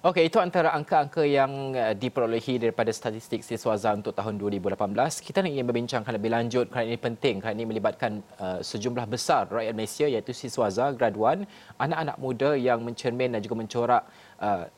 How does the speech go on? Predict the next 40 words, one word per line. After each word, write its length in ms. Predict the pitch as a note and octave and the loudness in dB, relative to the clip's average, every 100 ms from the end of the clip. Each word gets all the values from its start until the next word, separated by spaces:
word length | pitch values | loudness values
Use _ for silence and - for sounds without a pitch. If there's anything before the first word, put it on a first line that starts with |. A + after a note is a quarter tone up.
| - - | -20 -6
rupa 320 | A#2 B2 D3+ | -4 -2 -2
bentuk 300 | C#3 C#3+ C#3+ | -2 -2 -6
ekonomi 320 | - B2 A2+ | -4 -4 -4
Malaysia 320 | G#2+ G2+ - | -4 -4 -4
bergerak 320 | F#2 G2 E2+ G#2+ | -4 -4 -4 -4
ke 20 | |
hadapan. 380 | G2 F#2+ A#2+ C3+ | -4 -2 -2 -2
Saya 160 | A2+ | -6
bersama 240 | G2 G#2 G#2 | -4 -4 -2
dengan, 320 | G#2 G#2 F2 | -2 -2 -6
eh, 200 | C#2+ F#2 | -10 -4
pakar, 480 | - A#2+ - G#3+ F#3 | 0 0 2 0 2
ya, 160 | B2+ F#3 | 2 2
Profesor 480 | - C#3 B2 C3+ | 0 -2 0 0
Mahathir 240 | B2 A#2 A#2 | 2 2 0
Doktor 160 | - | 0
Yusof 240 | A#2 B2 A2 | -2 -2 0
Saari, 320 | A2 A2 C3 | 2 2 0
pensyarah 320 | B2+ A#2 A2 | -4 0 0
Fakulti 400 | A2 A#2 A2+ - | 0 -2 -4 -6
Ekonomi 320 | G#2 G#2+ G#2+ | -4 -2 -2
dan 80 | G#2 | -2
juga 240 | G2 G#2+ G#2 | 0 -2 -2
Pengurusan 480 | A2 G#2 - A#2+ | -2 -2 0 0
U 80 | A2 | -2
P 160 | A2 A#2 | -6 -2
M. 240 | C#3 D#3 | -2 -2
Terima 160 | C#3 A#2 | -2 -2
kasih, 240 | A2 B2 | 0 0
Prof, 400 | - C3+ E3+ - | 2 4 4 0
kerana 160 | - A2 | -6 -4
bersama 160 | A#2 | -6
dengan 80 | A2+ A#2+ | 0 0
kami. 240 | C3 E3 E3+ - - - | 0 -4 -6 -16 -20 -4
Kalau 160 | - F#3 | -2 2
kita 80 | G3 G3 | 2 4
lihat 160 | G3 | 2
berita 560 | C#3+ F3 F#3+ F3 D3 D3+ | 2 2 6 6 6 4
yang 240 | D3 | 4
awal 80 | D3 | 6